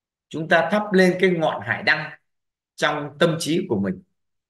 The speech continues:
để chúng ta đơn giản hơn, thong dong hơn, đạt được bến bờ cuộc sống của mình. Mình chủ động kiến tạo được cuộc đời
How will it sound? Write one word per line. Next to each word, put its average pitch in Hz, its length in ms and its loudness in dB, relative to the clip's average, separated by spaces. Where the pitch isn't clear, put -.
để 196 320 2
chúng 156 160 -10
ta 151 420 2
đơn 185 300 4
giản - 420 0
hơn, 151 180 -4
thong 165 240 0
dong 156 240 0
hơn, 151 340 -6
đạt 98 320 -2
được 95 180 -4
bến 139 260 0
bờ 101 360 4
cuộc 120 180 -2
sống 147 300 -2
của 98 60 -4
mình. 98 300 -4
Mình 101 220 -6
chủ 110 180 -2
động 135 320 2
kiến 151 200 -2
tạo - 260 -2
được 104 200 -6
cuộc 95 140 -8
đời 101 220 2